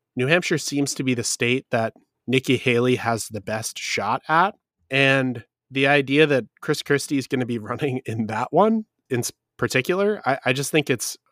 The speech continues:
it seems counterproductive to what your actual goal is if your goal is shutting down Trump, which makes me wonder if there isn't some little inkling that snuck into Chris Christie's head that he could actually become president, which is just, it's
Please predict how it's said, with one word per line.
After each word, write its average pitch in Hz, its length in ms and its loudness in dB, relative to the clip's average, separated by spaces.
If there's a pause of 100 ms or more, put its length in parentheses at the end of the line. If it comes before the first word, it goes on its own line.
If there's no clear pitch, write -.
(160)
it 120 180 -4
seems 151 280 0
counterproductive 110 920 -2
to 104 280 -8
what 113 220 -8
your 120 80 -10
actual 117 460 -2
goal 147 360 2
is 104 360 -8 (340)
if 120 160 -2
your 123 120 0
goal 117 340 4
is 104 320 -4
shutting 110 360 -2
down 101 220 -8
Trump, - 340 -10 (420)
which 139 140 -6
makes 196 200 4
me 185 60 6
wonder 160 340 6
if 123 240 -4 (440)
there 135 160 4
isn't 131 340 2
some 170 640 0 (380)
little 185 320 6
inkling 165 420 4
that 135 160 2
snuck 131 320 0
into 123 180 0
Chris - 260 -4
Christie's 123 440 -4
head 117 220 -2
that 113 140 -6
he 120 100 -10
could 110 180 -8
actually 120 420 -2
become 104 400 -8
president, 95 520 -14
which 104 200 -12
is 104 140 -8
just, - 400 -2
it's - 260 -2